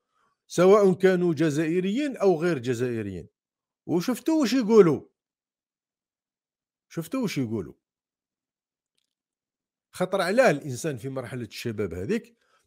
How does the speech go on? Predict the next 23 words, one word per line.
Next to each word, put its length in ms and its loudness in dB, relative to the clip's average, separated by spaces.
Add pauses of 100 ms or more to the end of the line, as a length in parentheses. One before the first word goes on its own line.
تغرو 360 6
صحته، 720 4 (320)
يغرو 440 2
ربما 460 2
جماله، 880 6 (1300)
ربما 500 2
منصبه، 640 4
ربما 720 0 (1600)
الماده 560 4
اللي 220 0
راه 100 -2
عنده 540 0 (380)
تغرو. 600 0 (560)
لكن 320 -6
راكم 220 -4
شفتوا 300 -4
في 100 -10
المقابل 540 -6
الناس 420 -6
اللي 200 -6
هما 260 -4
كانت 320 -10
عندهم 380 -8